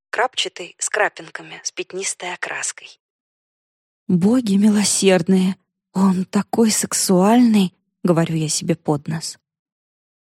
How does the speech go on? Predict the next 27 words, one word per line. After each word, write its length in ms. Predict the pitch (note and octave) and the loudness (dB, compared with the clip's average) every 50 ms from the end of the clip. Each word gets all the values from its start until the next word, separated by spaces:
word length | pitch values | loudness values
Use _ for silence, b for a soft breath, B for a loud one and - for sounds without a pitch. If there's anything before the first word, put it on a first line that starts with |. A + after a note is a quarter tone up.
| _ - | _ 0
«Он 280 | - G#3+ A3 G#3+ G3+ F3+ | 4 4 6 6 6 4
без 180 | F#3+ G3+ E3+ F3+ | 4 4 4 4
рубашки, 680 | F#3 F3 D3+ F3+ G3 G#3 A3+ - - - - G3 F3 _ _ _ _ _ _ _ _ - | 2 2 4 4 4 4 2 0 -4 -4 -6 -6 -6 _ _ _ _ _ _ _ _ -2
и 300 | F#3 F#3 F3 F3 E3+ - _ - | 0 2 2 2 0 -2 _ 0
он 240 | G3 G3 F#3+ E3 F3 | 2 2 4 4 4
огромный», 840 | F3 F3+ E3 F3 F#3 G3+ G3 F3+ E3 F3+ E3+ D#3+ D#3+ E3 E3+ D#3+ _ _ _ _ _ _ | 2 2 4 4 6 6 6 6 4 4 4 2 2 0 -2 -4 _ _ _ _ _ _
по 120 | - G3 - | -2 -2 0
крайней 360 | - G3 G3+ F#3+ F#3 F#3+ G3 | 2 2 4 4 4 4 4
мере, 320 | G3+ G#3 G3+ G3 F#3+ G3 G3 | 4 4 4 6 6 6 6
на 140 | G3 G3 | 6 4
полметра 640 | G3 - A3 G#3+ G#3+ G#3 G3+ G#3+ A3 B3 - B3+ G#3+ | 4 6 6 6 8 8 8 6 6 4 4 4 2
выше 380 | E3+ D3+ E3+ E3 D#3 - - G3+ | 2 2 2 0 0 2 2 4
меня. 480 | G3 G#3 G#3+ G#3 G#3 F#3+ D#3 C#3+ D#3 - _ _ _ _ _ _ _ _ _ _ _ _ _ - | 4 6 4 4 4 2 2 0 -2 -6 _ _ _ _ _ _ _ _ _ _ _ _ _ 2
У 80 | G3 | 4
него 320 | G3+ G3+ G3 F#3 G#3 G3+ F#3+ | 4 6 6 6 6 4 4
больше 460 | E3+ E3 G#3 G#3+ G3+ F3+ - - F#3+ | 4 4 4 6 6 4 2 2 4
мышц, 500 | F3+ F#3 G#3 B3 A#3+ - - - - - _ _ _ _ | 6 6 6 6 4 2 -2 -6 -8 -10 _ _ _ _
чем 240 | - - G#3 G3 F#3 F#3+ | 0 4 4 6 6 6
я 140 | G3 G3+ | 6 6
могла 380 | F#3+ G3 G3+ F#3+ F3+ G3 G3+ G3 | 6 6 4 6 6 6 6 6
бы 120 | F3 G3 | 4 2
предположить, 880 | F#3 - G3+ G3 - - G#3+ G#3 A3 A3+ A#3 G#3+ G#3 G3 D#3 D#3 - - _ _ _ _ _ _ | 2 4 2 2 2 2 2 4 4 4 4 4 4 2 2 2 -2 -8 _ _ _ _ _ _
и 160 | - F3+ E3 D#3 | 0 0 2 2
каждая 480 | - - F3+ G#3+ G#3 G3 E3 E3 D#3+ | 0 2 4 4 4 2 2 2 4
из 160 | D#3 E3 D#3 | 4 4 4
них 220 | E3+ E3+ E3 - - | 4 4 2 2 2
накачана. 720 | F#3+ F#3 F3+ - F#3 E3+ D3+ - - - F3+ E3+ E3 D#3+ | 2 2 2 2 0 0 0 0 -2 -4 -4 -4 -6 -6